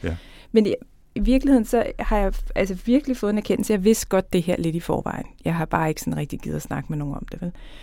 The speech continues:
Speaker 2: Jeg er en gigatidsoptimist. Og som sagt, så har jeg jo arbejdet rigtig meget, da jeg var yngre, og bare troet, så jeg bare, så, så jeg sådan lidt ja-hatten på til det, ikke? Siger ja til alle mulige ting. Det er en skidegod idé, lad os gøre det, og sådan noget. Jeg ved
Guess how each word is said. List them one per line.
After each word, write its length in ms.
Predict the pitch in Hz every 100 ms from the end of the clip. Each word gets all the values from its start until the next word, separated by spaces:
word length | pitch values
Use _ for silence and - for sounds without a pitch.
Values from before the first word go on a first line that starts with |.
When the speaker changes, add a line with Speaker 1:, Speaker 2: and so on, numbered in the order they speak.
| - - -
Speaker 2:
Jeg 140 | 180 180
er 40 |
en 120 | 190 185 -
gigatidsoptimist. 1200 | 208 208 208 - 160 147 - - 85 - - - - - - - - -
Og 100 | 190
som 140 | 196
sagt, 320 | 190 190 -
så 80 | 202
har 60 | 185
jeg 80 |
jo 80 | 175
arbejdet 500 | 160 170 - - 185
rigtig 280 | 190 185 208
meget, 260 | 185 160 165
da 60 |
jeg 80 | 175
var 100 | 170
yngre, 260 | 175 170 180
og 140 | -
bare 140 | - 170
troet, 380 | - 185 - - - -
så 120 | -
jeg 60 | 190
bare, 140 | 180
så, 220 | - 214
så 160 | 185 196
jeg 160 | 190 190
sådan 140 | 208
lidt 320 | 202 233 -
ja-hatten 500 | 175 170 190 180 180
på 240 | - 175 -
til 180 | 180 170
det, 60 |
ikke? 120 | 190
Siger 180 | - 190
ja 260 | 160 175 196
til 120 | -
alle 140 | 190 180
mulige 140 | 170
ting. 220 | - 175
Det 60 | 208
er 40 |
en 40 | 185
skidegod 460 | - 202 175 -
idé, 80 | 175 -
lad 80 |
os 120 | 160 -
gøre 180 | 175
det, 120 | 180 170
og 60 |
sådan 120 | -
noget. 100 | 175
Jeg 100 | 170
ved 100 | 175